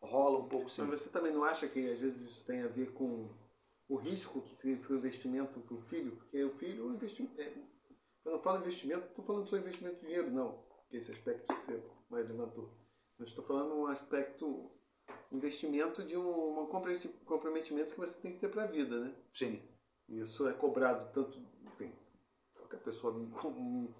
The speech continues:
Speaker 2: mínimo padrão ético vai cobrar isso de si, como também a sociedade cobra, né? E, é, eu não sei se eu, as pessoas estão dispostas a, num contexto mais individualista, a, a bancar isso, né?
Speaker 1: Hum.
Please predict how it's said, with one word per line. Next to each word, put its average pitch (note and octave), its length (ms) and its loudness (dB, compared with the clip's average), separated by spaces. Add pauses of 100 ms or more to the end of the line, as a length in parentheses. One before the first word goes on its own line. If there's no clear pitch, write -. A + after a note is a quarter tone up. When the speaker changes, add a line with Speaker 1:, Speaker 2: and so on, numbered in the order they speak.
(300)
Speaker 2:
mínimo D#3 380 2
padrão C#3+ 380 8
ético C#3 320 4
vai C#3 180 6
cobrar C3+ 280 6
isso C3+ 180 2
de C3 100 -4
si, - 140 2
como F3 180 -4
também E3+ 220 0
a D#3 40 -4
sociedade D#3 560 -2
cobra, C3+ 380 4
né? C3+ 140 -4 (840)
E, G#2+ 240 -4
é, G2+ 300 0 (340)
eu B2 120 -2
não C3 60 -2
sei D#3+ 140 -4
se D3+ 200 2
eu, B2 240 0 (280)
as A#2 100 -6
pessoas B2+ 300 -2
estão C#3+ 200 0
dispostas B2+ 760 2
a, G#2 320 2 (120)
num C3 120 -2
contexto A#2+ 420 -4
mais A#2+ 180 0
individualista, A#2 880 0
a, G#2+ 380 -2 (1700)
a G#2 180 -6
bancar G#2+ 380 0
isso, - 340 -6 (400)
né? G#2+ 140 -4
Speaker 1:
Hum. C#3 180 -6